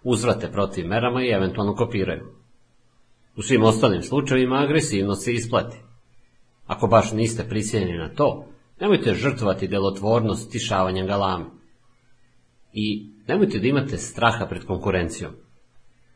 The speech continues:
Ako želite da vas konkurencija voli, budite ljubazni prema njoj. Želite da vas poštuje? Lupite je po nosu.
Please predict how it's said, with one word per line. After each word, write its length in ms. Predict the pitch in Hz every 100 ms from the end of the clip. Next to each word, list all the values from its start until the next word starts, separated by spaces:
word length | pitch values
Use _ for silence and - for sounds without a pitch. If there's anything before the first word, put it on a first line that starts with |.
| -
Ako 220 | 98 123
želite 360 | 110 113 110 101
da 80 |
vas 200 | 92 90
konkurencija 640 | - 101 98 101 98 104 82
voli, 520 | 80 110 139 139 -
budite 360 | - 110 117 117
ljubazni 400 | 101 87 90 95
prema 200 | 101 107
njoj. 220 | 113 113 - - - - - _ _ - _ -
Želite 380 | - 117 110 101
da 100 | 90
vas 180 | 85 -
poštuje? 560 | 147 160 - 78 - - - _ _ - _ -
Lupite 400 | 113 117 - 98
je 100 | 87
po 120 | 95
nosu. 360 | 90 85 -